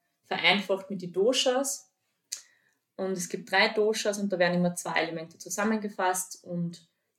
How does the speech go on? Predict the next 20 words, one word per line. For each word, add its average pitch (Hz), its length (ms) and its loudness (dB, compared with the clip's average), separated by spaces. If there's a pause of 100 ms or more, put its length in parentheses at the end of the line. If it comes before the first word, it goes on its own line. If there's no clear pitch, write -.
(720)
ja, 151 240 0
mit 175 180 -6
diese 196 220 -2
Dosha, 196 400 2
das 185 120 -4
ist 180 220 -6
dann, 170 120 -2
nennt - 260 -8
man 156 80 -12
dann 156 180 -6
Konstitution. 202 760 0
Man 175 140 -4
besteht 180 420 4
aus 175 120 -2
alle 170 220 2
drei 170 260 -2
Doshas, 247 640 -2 (380)
nur 202 120 2
in 202 120 2
unterschiedlicher 175 1080 -2